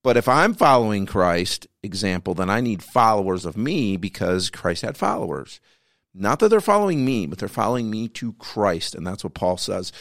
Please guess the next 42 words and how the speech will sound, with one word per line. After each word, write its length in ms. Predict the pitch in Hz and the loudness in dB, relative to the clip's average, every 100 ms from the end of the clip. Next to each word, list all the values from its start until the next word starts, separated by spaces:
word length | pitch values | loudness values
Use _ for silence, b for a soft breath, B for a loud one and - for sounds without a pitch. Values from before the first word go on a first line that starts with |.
| B | B
So 140 | B 143 | B -2
it 80 | |
causes 280 | 185 202 165 - | 2 2 2 2
other 300 | 139 143 127 | 4 4 0
Christians 560 | - 131 - 104 - | -2 -4 -2 -4 -4
to 100 | - | -8
grow. 360 | - 90 90 78 B B - | -6 -4 -2 -4 B B 4
Our 240 | 185 233 | 6 4
culture 640 | - 156 196 - 233 214 B B B | 4 4 4 4 0 0 B B B
is 180 | 175 135 | 4 4
discipling 920 | 156 - - 185 185 185 190 185 180 - | 0 0 2 4 4 2 2 2 2 4
us 380 | 139 143 - - - | 6 6 4 -2 0
away 420 | 117 104 147 156 | 2 4 4 4
from 260 | - 104 | 2 -4
Christ 440 | 98 101 95 92 - | -2 0 2 0 -2
every 200 | 101 92 | -2 0
day. 300 | 92 78 - _ _ _ _ _ _ | -2 -4 -8 _ _ _ _ _ _
You 80 | 110 | -4
turn 180 | - 160 | 2 4
on 100 | 156 | 4
the 60 | |
T 220 | 147 170 151 | 2 -2 0
V, 320 | 143 139 135 | 2 4 2
you 160 | 127 | 2
read 180 | 127 147 | 4 4
a 40 | 117 | 4
book, 400 | 135 127 123 113 | 6 6 2 -6
you, 100 | 107 | -6
you 140 | 110 | -4
<laughs> 0 | |
drive 340 | 104 123 151 - | 0 4 4 4
down 220 | - 147 | 4 4
the 100 | 110 | 4
road, 380 | 117 120 120 - B B B | 6 6 4 0 B B B
you, 140 | 110 - | -4 -2
you 120 | 117 | -4
go 240 | 113 175 | 4 6
to 80 | 156 | 8
work, 300 | 123 123 120 | 6 4 4
whatever 360 | 131 151 156 143 | 4 6 6 4
it 60 | |
is. 100 | 123 | 2